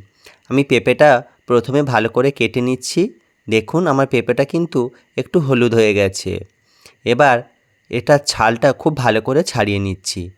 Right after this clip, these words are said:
বন্ধুরা, যে কোনো মরব্বা বা এই টুটিফুটিতে পেঁপের ছালটা কিন্তু খুব ভালো করে ছাড়িয়ে নিতে হবে, কোনো রকম সবুজ অংশ যাতে না থাকে। পেঁপের এই সবুজ অংশটা কিন্তু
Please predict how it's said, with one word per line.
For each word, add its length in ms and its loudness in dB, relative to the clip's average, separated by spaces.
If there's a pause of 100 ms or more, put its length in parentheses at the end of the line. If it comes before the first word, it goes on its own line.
(340)
বন্ধুরা, 460 2 (720)
যে 120 -4
কোনো 260 0
মরব্বা 560 4 (200)
বা 120 0
এই 120 4
টুটিফুটিতে 720 -2 (220)
পেঁপের 420 2
ছালটা 400 -2
কিন্তু 260 -6
খুব 180 -8
ভালো 200 -2
করে 220 -2
ছাড়িয়ে 360 -2
নিতে 260 -6
হবে, 240 -4 (460)
কোনো 220 0
রকম 360 2
সবুজ 440 0
অংশ 260 -2 (520)
যাতে 300 0
না 200 0
থাকে। 380 -6 (340)
পেঁপের 320 0
এই 120 2
সবুজ 340 -2
অংশটা 340 -2
কিন্তু 360 -2